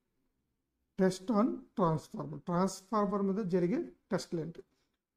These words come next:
First test ఏం చేస్తామంటే transformer మీద winding test.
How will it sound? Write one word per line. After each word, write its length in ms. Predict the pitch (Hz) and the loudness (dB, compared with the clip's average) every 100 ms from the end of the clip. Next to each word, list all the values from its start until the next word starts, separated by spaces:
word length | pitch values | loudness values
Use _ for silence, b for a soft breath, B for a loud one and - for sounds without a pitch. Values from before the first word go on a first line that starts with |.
| _ _ | _ _
First 380 | 202 202 - 285 247 | -4 -4 -2 0 4
test 220 | 262 262 226 | 4 4 4
ఏం 80 | 214 | 4
చేస్తామంటే 460 | 208 208 185 175 185 180 | 2 2 2 2 0 0
transformer 680 | 175 170 - 196 180 180 175 | 0 0 0 0 2 2 2
మీద 120 | 175 156 165 208 _ _ _ _ _ _ _ _ - 196 160 | 0 0 -2 -4 _ _ _ _ _ _ _ _ -8 -2 2
winding 760 | 165 180 202 208 196 196 190 180 180 | 6 6 6 6 6 6 6 4 2
test. 300 | 165 - - | 0 0 -10